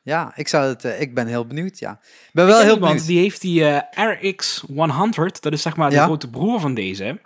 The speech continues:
Speaker 1: Ja.
Speaker 2: En de variant die gewoon, eh, bijna dezelfde prijs duurder is. Die heeft die weggedaan, omdat deze gewoon een veel betere stabilisatie
Speaker 1: Ja.
Speaker 2: heeft en mooiere kleuren.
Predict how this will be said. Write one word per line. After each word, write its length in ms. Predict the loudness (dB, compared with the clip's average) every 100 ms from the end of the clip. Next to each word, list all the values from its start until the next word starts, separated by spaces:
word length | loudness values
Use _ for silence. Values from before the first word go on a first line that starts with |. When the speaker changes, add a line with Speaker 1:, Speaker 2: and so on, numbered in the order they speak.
| -12
Speaker 1:
Ja. 260 | -10 -10 -12 _ _ _
Speaker 2:
En 220 | -6 -4 -2
de 120 | 0
variant 540 | 0 0 -2 -2 -6
die 120 | -8
gewoon, 340 | -4 -4 -2 -4
eh, 160 | -6
bijna 300 | -4 -6 -6
dezelfde 320 | -6 -6 -8 -8
prijs 300 | -8 -6 0
duurder 300 | 0 2 -2
is. 320 | -6 -8 _ _ _ _ _ _ _
Die 100 | -2
heeft 100 | 2
die 100 | 4
weggedaan, 540 | 2 0 2 4 2
omdat 200 | 2 0
deze 240 | 2 2 2
gewoon 200 | 4 4
een 60 |
veel 140 | 4 4
betere 260 | 4 4
stabilisatie 640 | 2 2 2 2 2 2 2
Speaker 1:
Ja. 60 |
Speaker 2:
heeft 120 | 2 4
en 80 |
mooiere 260 | 4 4 2
kleuren. 440 | 2 0 2 0